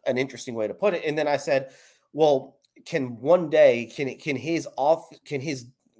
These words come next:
you know, can his offense overtake his defense someday?" You, you know what I mean? Like, can he become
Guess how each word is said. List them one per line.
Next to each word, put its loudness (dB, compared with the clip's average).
you -10
know, 0
can -12
his -8
offense -2
overtake -4
his -10
defense -8
someday?" -6
You, -8
you 0
know 8
what 6
I 4
mean? -4
Like, -2
can -10
he -8
become -4